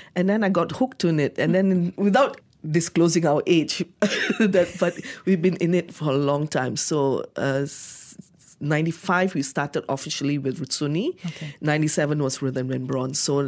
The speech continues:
Speaker 1: n-, Rhythm in Bronze really brought the level of music to a different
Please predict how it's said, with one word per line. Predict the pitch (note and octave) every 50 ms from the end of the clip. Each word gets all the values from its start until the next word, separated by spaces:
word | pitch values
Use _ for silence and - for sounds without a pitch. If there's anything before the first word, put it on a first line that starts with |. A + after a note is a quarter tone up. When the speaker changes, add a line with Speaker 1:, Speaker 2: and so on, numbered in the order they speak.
| - -
Speaker 1:
n-, | D#3 D3+ D#3 D#3+ D#3+ D#3 - -
Rhythm | D#3 E3 F3 F#3 G3 G3
in | F3+ E3 D#3+
Bronze | D3 D#3 D#3 D#3 D#3+ D#3 -
really | D3+ D3+ D#3 D#3+ D#3+ D#3
brought | C#3+ D3+ D3 D3 C#3+ - - - - - - - - -
the | C#3 D3
level | D3 D3 D3 C#3+ D3 D3+ D3
of | C3+ C#3
music | C#3 C#3 D3 D3 C#3 D3 D3+ - - -
to | - C#3+ C3+
a | B2+
different | C3+ C#3+ C3 - D3+ C#3+ C#3+ C#3+